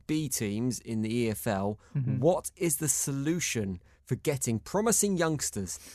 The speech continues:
Speaker 1: a taste of men's first team football, a very Premier League flavoured view of the <laughs> idea of getting a
Speaker 2: Well,
Speaker 1: B teams
Speaker 2: the,
Speaker 1: into the Football League.
Speaker 2: the,
Speaker 1: So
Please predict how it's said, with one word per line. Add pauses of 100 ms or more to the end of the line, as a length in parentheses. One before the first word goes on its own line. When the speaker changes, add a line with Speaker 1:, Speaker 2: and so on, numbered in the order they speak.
Speaker 1:
a
taste
of
men's (340)
first
team
football, (280)
a
very
Premier
League (160)
flavoured
view
of (120)
the
<laughs>
idea
of
getting
a
Speaker 2:
Well, (360)
Speaker 1:
B
teams
Speaker 2:
the,
Speaker 1:
into
the
Football
League.
Speaker 2:
the,
Speaker 1:
So